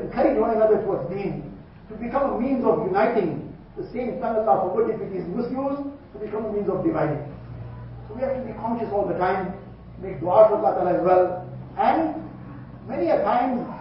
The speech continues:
there are those good intentions that I need to sort these issues out in my life. I have this swearing habit. I have this habit of lying. I have this habit of backbiting. But it's not just an intention that's going to sort it out. Intention, mashallah, is very good.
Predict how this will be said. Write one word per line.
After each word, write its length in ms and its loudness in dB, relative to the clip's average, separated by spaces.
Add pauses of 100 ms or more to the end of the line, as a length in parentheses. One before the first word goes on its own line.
(300)
there 140 -8
are 440 4
those 200 2
good 240 4
intentions 480 4 (380)
that 100 -8
I 80 6
need 240 -2
to 160 -4
sort 320 2
these 160 -2
issues 200 -4
out 200 6
in 80 -2
my 80 6
life. 240 8 (120)
I 40 -6
have 200 0
this 160 -4
swearing 240 4
habit. 280 0 (720)
I 60 -8
have 200 -2
this 80 -4
habit 200 0
of 140 2
lying. 460 2 (540)
I 40 -12
have 140 -2
this 100 -4
habit 220 0
of 140 2
backbiting. 600 2 (420)
But 100 -10
it's 160 -4
not 280 8
just 220 0
an 100 0
intention 500 0
that's 140 -2
going 120 0
to 40 -4
sort 180 -2
it 60 -2
out. 240 -6 (480)
Intention, 440 -2
mashallah, 400 2
is 40 0
very 200 0
good. 200 -2